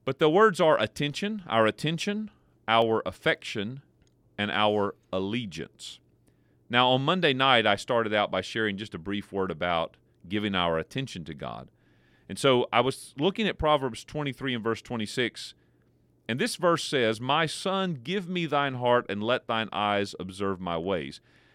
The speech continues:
I, I noticed as I continued to look at that verse Monday evening how all three of those words are actually represented in that passage. You have, "My son, give me thine heart." So,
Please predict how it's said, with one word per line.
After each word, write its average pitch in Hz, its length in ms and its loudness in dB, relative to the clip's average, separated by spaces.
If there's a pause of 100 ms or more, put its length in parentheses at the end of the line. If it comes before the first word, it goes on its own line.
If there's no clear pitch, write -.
(160)
I, 110 260 4 (200)
I 104 120 2
noticed 127 640 0 (180)
as 104 160 -2
I 107 100 0
continued 139 460 -4
to 120 80 -6
look 113 140 -4
at 110 100 -12
that 104 160 -2
verse 101 400 -2
Monday 104 320 -2
evening 101 500 -4 (460)
how 110 120 2
all 135 220 4
three 165 220 -4
of 160 60 0
those 107 200 -2
words 104 300 -2
are 101 80 0
actually 104 260 -4
represented 95 580 -6
in 95 140 -4
that 90 180 -6
passage. - 600 -8 (460)
You 101 140 -4
have, 98 480 4 (180)
"My 101 200 2
son, 107 520 -2 (400)
give 113 300 0
me 110 480 -4 (680)
thine 92 260 -2
heart." 90 300 0
So, - 220 -4